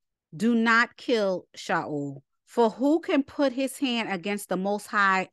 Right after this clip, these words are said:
ano-, um, the Most High's anointed king and be guiltless?" Meaning innocent. Uh-huh.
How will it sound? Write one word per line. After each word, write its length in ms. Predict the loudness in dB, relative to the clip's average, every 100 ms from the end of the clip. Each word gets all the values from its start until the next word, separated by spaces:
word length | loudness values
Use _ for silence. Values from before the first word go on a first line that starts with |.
| -4
ano-, 500 | -2 -2 -4 -6 -8 _
um, 180 | -12 -8
the 120 | -6
Most 260 | -2 -2 -2
High's 480 | 0 0 0 -4 -8 -20 _ 0
anointed 760 | 2 2 2 2 0 0 0
king 480 | -2 -2 0 0 -2 _ _ _ _ -2
and 220 | 2 2
be 220 | 2 0
guiltless?" 920 | -4 2 2 2 0 -6 -6 -12 -20 -20 _ _ -8
Meaning 380 | -6 -4 -6 -10
innocent. 460 | -14 -16 -20 -20 _ _ _ _ _ _ _ _ _ -18
Uh-huh. 640 | -6 -2 0 0 -2 -2